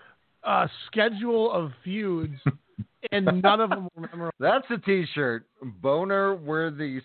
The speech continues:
Speaker 2: schedule of feuds.
Speaker 1: Oh, make it.
Speaker 2: Which,
Speaker 1: Write it
Speaker 2: check
Speaker 1: down.
Speaker 2: out pro wrestling tees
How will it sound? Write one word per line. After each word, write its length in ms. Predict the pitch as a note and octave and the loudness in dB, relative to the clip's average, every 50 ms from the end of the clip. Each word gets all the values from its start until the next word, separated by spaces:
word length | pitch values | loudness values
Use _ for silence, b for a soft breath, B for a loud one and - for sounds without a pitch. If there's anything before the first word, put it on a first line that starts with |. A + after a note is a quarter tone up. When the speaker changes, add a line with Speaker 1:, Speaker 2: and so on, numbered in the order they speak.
| - - - | -12 -18 -6
Speaker 2:
schedule 640 | - C#3+ C#3+ C#3 C3+ C3 B2+ B2+ B2 B2 B2 B2 - | -2 -2 -2 -2 -4 -6 -4 -4 -2 -2 -2 -4 -6
of 160 | F2+ A2 A2 - _ _ | -8 -10 -10 -12 _ _
feuds. 480 | A2 G#2 G#2 G2+ F#2+ F2+ E2+ D2+ C#2+ C#2+ _ - _ _ _ _ _ _ - | -10 -8 -6 -6 -6 -6 -8 -10 -12 -16 _ -20 _ _ _ _ _ _ -10
Speaker 1:
Oh, 500 | - - G4 - - G4 F#4+ F4+ C#4+ - - G#3+ G#3+ - _ C4+ C#4 - | -6 -6 -4 -2 0 0 0 -2 -4 -6 -10 -16 -20 -20 _ -20 -16 -4
make 280 | D4+ F4 F#4 G4+ G4+ G4 - | 0 2 2 2 2 0 -4
it. 80 | - - _ G#3 | -12 -18 _ -2
Speaker 2:
Which, 80 | - | 2
Speaker 1:
Write 200 | E4 F4 E4 E4+ | 4 4 4 2
it 100 | F4+ E4+ - | -2 -2 0
Speaker 2:
check 200 | A#3+ A#3 B3 A#3+ | 0 0 2 4
Speaker 1:
down. 140 | G#3+ F#3+ | 2 2
Speaker 2:
out 100 | E3+ A3+ G3+ - _ _ _ _ - | 2 0 -6 -14 _ _ _ _ -8
pro 220 | - A3 A3+ A#3 | -2 0 0 0
wrestling 720 | A3+ F#3+ G3+ G#3 G#3 - - G3 G3 G3 G3 F3+ E3+ C#3 - - | 0 0 0 -2 -2 -2 -6 -8 -6 -6 -6 -6 -8 -10 -10 -10
tees 260 | F#3+ F#3+ G3+ F#3+ | -8 -6 -6 -6